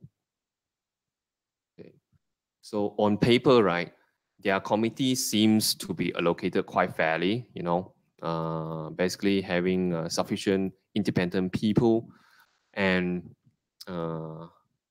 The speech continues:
executive, uh, directors are not in the committee,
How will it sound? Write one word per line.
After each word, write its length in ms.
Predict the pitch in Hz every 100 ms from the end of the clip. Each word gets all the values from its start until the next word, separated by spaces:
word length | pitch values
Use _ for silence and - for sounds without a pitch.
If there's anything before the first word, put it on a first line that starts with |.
| _ _ -
executive, 520 | 98 - 95 104 104 - _ _ _ _ _ _
uh, 460 | - 82 80 80 82
directors 580 | 80 87 90 98 92 -
are 80 | 85
not 180 | 90 -
in 200 | 85 82
the 160 | 82 78
committee, 600 | - 82 85 92 104